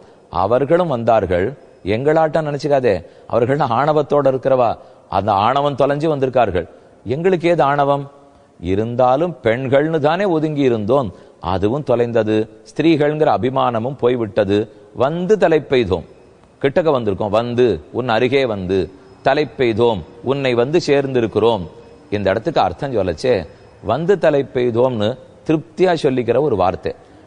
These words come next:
கிட்டக்க வந்துட்டோம் அப்படிங்கிற அறிவிப்பு இல்லை இது. கிட்டக்க வர பெற்றோமா?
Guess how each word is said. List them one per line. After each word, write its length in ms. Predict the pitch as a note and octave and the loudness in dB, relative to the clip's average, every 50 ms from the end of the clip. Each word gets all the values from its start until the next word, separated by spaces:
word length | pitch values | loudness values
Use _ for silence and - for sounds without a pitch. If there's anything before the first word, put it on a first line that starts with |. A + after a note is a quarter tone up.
| - - - | -16 -8 -4
கிட்டக்க 260 | F3+ E3+ F#3 F3 D#3 | -2 0 0 2 2
வந்துட்டோம் 420 | D3+ C#3+ C3 B2+ A2+ C3 C3 C3 C3 B2+ - - - - - - - - | 2 2 2 2 2 2 2 2 -2 -8 -14 -20 -20 -20 -20 -20 -12 -6
அப்படிங்கிற 300 | - B2+ D3+ F3 F3+ E3 | -4 -2 0 0 0 0
அறிவிப்பு 500 | C#3 A#2 B2 D3+ F#3+ G#3 G#3+ F#3 - F3+ | 0 0 2 0 2 0 0 -2 0 -2
இல்லை 180 | D#3+ C3+ B2 A2 | 0 0 0 0
இது. 160 | F#2+ F2 E2+ - - - - - - - - - | 0 -2 -4 -6 -8 -16 -20 -20 -20 -16 -6 -6
கிட்டக்க 320 | G#2 F#2 - C3 A#2+ C#3 | -4 -2 0 0 0 2
வர 180 | C3 C3 C3 C3+ | 0 2 0 0
பெற்றோமா? 500 | B2+ C#3+ C#3 B2 - E3 D#3 D#3 D3 | 0 -2 -4 -4 -2 -4 -4 -4 -6